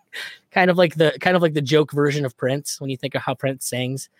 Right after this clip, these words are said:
like, you just imagine him having this high-pitched, squealy voice. Well, that's actually how K G sings.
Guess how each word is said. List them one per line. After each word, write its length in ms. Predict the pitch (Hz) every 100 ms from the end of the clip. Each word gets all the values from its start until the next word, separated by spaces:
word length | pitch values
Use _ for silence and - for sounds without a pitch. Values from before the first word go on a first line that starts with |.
| _ -
like, 80 | 135
you 120 | 139
just 160 | 135 139
imagine 400 | 131 131 123 135
him 80 |
having 260 | 123 131 131
this 140 | 123
high-pitched, 480 | - 127 123 127 -
squealy 420 | - - 135 127
voice. 400 | 120 123 131 - - - -
Well, 100 | -
that's 140 | 185 -
actually 360 | 180 165 - 135
how 100 | 139
K 180 | 131
G 180 | 120 123
sings. 380 | 104 110 98 -